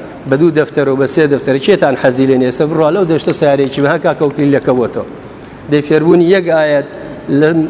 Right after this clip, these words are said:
لەم مزگەوتەیە، لە هەر مزگەوتێکی کە زۆر لەوە باشترە کە پێغەمبەرە فەرمی عەلەیهی سەڵات وەسەلام. نقطەی چوارەم وتمان، ئەگەر لە قورئان تێبگەیە، بێتە سەبەبی ئەوەی کەوا دڵەکان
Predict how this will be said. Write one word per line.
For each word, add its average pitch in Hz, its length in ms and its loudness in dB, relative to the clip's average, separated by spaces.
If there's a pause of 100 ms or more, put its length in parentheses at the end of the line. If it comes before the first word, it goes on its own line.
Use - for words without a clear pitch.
(180)
لەم 180 200 6
مزگەوتەیە، 151 600 2
لە 147 120 2
هەر 190 140 2
مزگەوتێکی 156 600 -2
کە 165 100 4 (180)
زۆر 185 220 4
لەوە 135 200 2
باشترە 131 340 0
کە 139 140 2
پێغەمبەرە 143 420 2
فەرمی 147 260 0
عەلەیهی 120 260 -4
سەڵات 117 300 -2
وەسەلام. 110 420 -4 (1200)
نقطەی 160 320 2
چوارەم 156 360 4
وتمان، 147 360 2 (1040)
ئەگەر 147 240 4
لە 160 100 0
قورئان 170 380 2
تێبگەیە، 170 600 2
بێتە 165 300 0
سەبەبی 160 420 2
ئەوەی 160 300 2
کەوا 160 240 4 (160)
دڵەکان 156 420 0